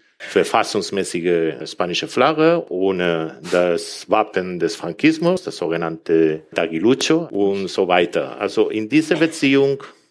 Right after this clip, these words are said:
hat Vox viel von Steve Bannon, äh,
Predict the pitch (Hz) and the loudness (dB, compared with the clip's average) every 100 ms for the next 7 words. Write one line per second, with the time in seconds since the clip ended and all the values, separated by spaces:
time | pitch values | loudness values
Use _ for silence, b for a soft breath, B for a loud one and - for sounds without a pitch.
0 | _ 117 107 113 110 - - 123 127 135 | _ -4 0 0 0 -6 -8 -2 2 2
1 | 127 131 - _ - 107 101 101 95 92 | 2 -2 -8 _ 2 4 4 2 -2 -6
2 | 92 90 90 90 82 - 107 - 104 110 | -8 -8 -10 -10 -10 -2 -2 0 0 2
3 | 123 127 127 127 - 110 | 0 -2 -4 -10 -4 -2